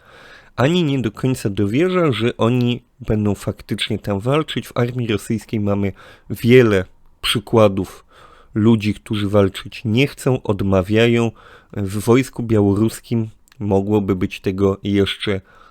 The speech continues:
więcej. Podejrzewam, że dla Łukaszenki decyzja o wzięciu bezpośredniego udziału w tej wojnie jest obarczona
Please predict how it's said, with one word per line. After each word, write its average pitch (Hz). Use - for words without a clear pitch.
więcej. 104
Podejrzewam, 127
że 104
dla 110
Łukaszenki 113
decyzja 110
o -
wzięciu 107
bezpośredniego 101
udziału 98
w -
tej 104
wojnie 143
jest 117
obarczona 110